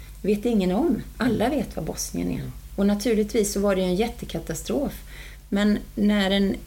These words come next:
Speaker 1: utveckling går så långsamt som det har gjort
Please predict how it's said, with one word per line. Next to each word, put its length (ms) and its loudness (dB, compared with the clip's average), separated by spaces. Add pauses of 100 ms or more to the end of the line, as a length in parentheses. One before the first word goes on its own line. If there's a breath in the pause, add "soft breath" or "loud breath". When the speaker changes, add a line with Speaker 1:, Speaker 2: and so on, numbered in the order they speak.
Speaker 1:
utveckling 760 0
går 220 4
så 200 2
långsamt 1000 2
som 260 0
det 80 2
har 140 4
gjort 300 0